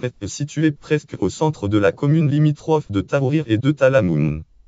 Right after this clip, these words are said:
Le village se situe sur une colline à une altitude de unité neuf cents m. Deux hameaux y sont rattachés, Tala Djoudi et Ikorban. La population est d'environ formatnium mille quatre cents personnes. Au regard de sa population, Bounaïm est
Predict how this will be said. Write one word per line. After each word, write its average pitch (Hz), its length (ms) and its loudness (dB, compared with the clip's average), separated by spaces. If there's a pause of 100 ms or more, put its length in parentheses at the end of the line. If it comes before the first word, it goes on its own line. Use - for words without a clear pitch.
(140)
Le 104 160 0
village 139 400 0
se - 240 -6
situe 156 340 -8
sur 127 300 -10
une 110 120 -2
colline 165 380 -4
à 110 100 -4
une 117 120 -4
altitude 139 580 -6
de 110 180 -2
unité 143 360 -2
neuf 131 200 -4
cents 131 340 -8
m. 101 260 -2 (400)
Deux 120 260 -4
hameaux 156 260 0 (120)
y 131 80 -4
sont 113 180 -6
rattachés, 139 560 -2
Tala 127 340 2
Djoudi 123 400 -2 (120)
et 104 160 -4
Ikorban. 87 580 -4 (420)
La 101 160 0
population 170 760 -2
est 143 220 -8
d'environ 131 440 -2
formatnium 147 760 -2
mille 143 220 0
quatre 147 340 -2
cents 165 240 -2
personnes. 82 560 -2 (400)
Au 98 140 0
regard 139 320 0
de 104 100 0
sa - 180 0
population, 139 680 -2
Bounaïm 143 500 0
est 120 100 -8